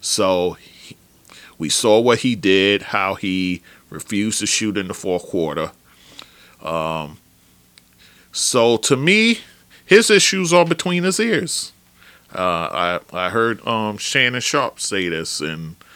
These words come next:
I, I fall in alignment with that. His issues is between his ears. Is, is the back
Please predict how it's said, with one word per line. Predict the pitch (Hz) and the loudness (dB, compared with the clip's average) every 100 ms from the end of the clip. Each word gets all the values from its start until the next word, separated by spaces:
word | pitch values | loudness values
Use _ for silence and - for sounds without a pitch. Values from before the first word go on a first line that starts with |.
| - _ - | -20 _ -12
I, | 90 87 - 87 92 | -8 -6 -4 -4 -4
I | |
fall | - 110 101 101 | -2 0 0 -2
in | 101 | -4
alignment | 110 123 131 110 - | -2 0 0 -2 -8
with | 85 - | -8 -6
that. | 78 67 _ - - _ | -8 -8 _ -20 -20 _
His | - 175 185 | 4 4 4
issues | - 151 - 139 139 135 - - 110 | 2 2 2 2 2 0 -6 -8 -4
is | 113 - | -4 -6
between | 104 - 117 104 | -8 -8 -6 -4
his | 92 92 | -4 -2
ears. | 71 65 - - _ - _ _ _ _ _ - | -4 -6 -8 -12 _ -20 _ _ _ _ _ 0
Is, | 107 104 - - - - | 0 0 -6 -16 -12 -6
is | 113 | -4
the | - | -2
back | 90 139 170 - | 4 6 6 2